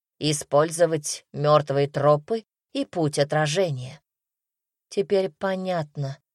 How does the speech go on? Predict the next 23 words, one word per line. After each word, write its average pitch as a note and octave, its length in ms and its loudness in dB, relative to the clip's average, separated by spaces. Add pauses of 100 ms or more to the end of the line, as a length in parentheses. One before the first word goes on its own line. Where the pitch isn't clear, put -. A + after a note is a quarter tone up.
(100)
отчего F3+ 500 2
печать D#3+ 460 -2
змея D#3 360 -6
так - 220 -8
шипит. - 540 -10 (520)
Запечатанной F3+ 960 0
внутри E3+ 420 -4
осколков F3+ 640 -2
тени G#3 440 -4 (240)
не F#3+ 260 2
нравится G3 640 2
флер D#3+ 380 0
божественной D#3 720 -2
магии. D#3+ 520 -10 (760)
Но E3 260 -2
что F#3+ 340 -4
же F#3+ 140 -6
на F3+ 120 0
самом F#3+ 440 -2
деле F3+ 400 -2
случилось D#3+ 600 -2
этой F#3+ 300 0
ночью, E3+ 500 0